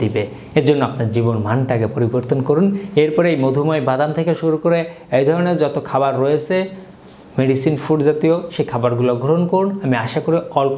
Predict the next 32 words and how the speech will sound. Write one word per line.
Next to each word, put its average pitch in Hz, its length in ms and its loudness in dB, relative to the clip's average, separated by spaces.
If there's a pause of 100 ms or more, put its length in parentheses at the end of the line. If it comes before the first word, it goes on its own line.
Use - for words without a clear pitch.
(140)
দিনের 160 280 2
মধ্যে 117 260 -4 (1000)
ফলাফল 117 320 2 (120)
পজিটিভ 113 320 0 (100)
পাবেন। 104 240 0 (240)
আল্লাহ 151 220 0 (120)
তাআলা 127 300 0
তো 131 140 0
এইগুলো 123 240 2 (200)
আমাদের 143 360 0
জন্যই 127 360 2
দিয়েছেন, 107 320 -2 (240)
আমরাই 135 320 2
গ্রহণ 160 300 2
করব, 170 180 0 (480)
আমরাই 175 300 2
এর 135 60 0 (100)
উপকারিতা 117 500 -2
নিব, 101 120 -6 (380)
কিন্তু 127 220 2
আমাদের 113 240 0 (100)
ভুলের 127 280 2 (100)
কারণে 127 300 2
কিন্তু 185 240 -4
আমরা 110 220 -2
এই 101 140 -6
উপকারিতাগুলো 120 580 0 (100)
নিতে 117 240 -2
পারছি 120 300 -8
না। 110 60 -6 (480)
আশা 151 180 0
করি 160 120 4